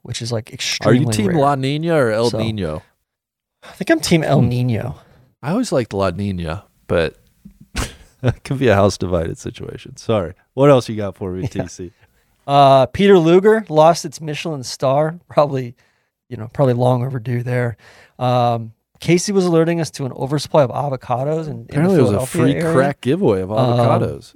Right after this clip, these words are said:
Speaker 2: They had too many. They said, "C-, come take 'em. We, <laughs> we don't know what to do with 'em."
Speaker 1: Randy, I bought an avocado, uh, tree for my backyard. Now, the one thing about having tree, like, I got a lime tree, a lemon tree,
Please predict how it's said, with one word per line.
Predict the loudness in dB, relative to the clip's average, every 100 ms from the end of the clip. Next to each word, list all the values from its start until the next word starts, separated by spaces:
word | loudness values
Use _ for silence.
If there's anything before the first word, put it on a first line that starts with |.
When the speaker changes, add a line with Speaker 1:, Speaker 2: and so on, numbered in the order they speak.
| _ -10
Speaker 2:
They | -6
had | -6
too | -4 -2
many. | 0 0 -4 -12 _ -8
They | -4
said, | -4 -4
"C-, | -8
come | -2 0 2
take | 2 2
'em. | -2 -6 _ _ _ _
We, | -12 -10 -10
<laughs> | -4
we | 0
don't | 2 4
know | 4
what | 4
to | 2
do | 2
with | 2 2
'em." | -2 -6 _ _ -20 -8
Speaker 1:
Randy, | 0 2
I | 4
bought | 4 4
an | 4
avocado, | 2 2 2 4 6 4 2 -2 -6
uh, | -2 0 0
tree | -4 -6 -4 -6 -8 _
for | _ -4
my | -2
backyard. | 0 -2 0 -2 -2 -6 _
Now, | 0 2
the | 4
one | 4 4
thing | 4
about | 6 6
having | 4 2 -2
tree, | -6 -4 -2
like, | 2
I | 4
got | 4
a |
lime | 2 0 0 -2
tree, | -2 -2
a | 0
lemon | -2 -4 -6
tree, | -6 -4 -4